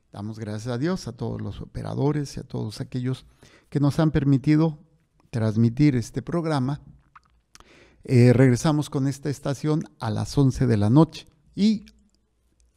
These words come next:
a las siete de la noche empezamos con la catorce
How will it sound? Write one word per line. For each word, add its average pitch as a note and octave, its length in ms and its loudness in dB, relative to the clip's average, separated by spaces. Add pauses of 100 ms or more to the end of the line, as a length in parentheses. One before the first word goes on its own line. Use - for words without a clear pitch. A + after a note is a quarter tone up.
(220)
a B2+ 100 -2
las A2+ 200 0
siete E3 360 0
de F3+ 100 0
la D#3+ 140 0
noche D3+ 320 -2
empezamos B2 800 -4 (560)
con D#3+ 300 4
la C#3 120 -2
catorce A#2 720 -2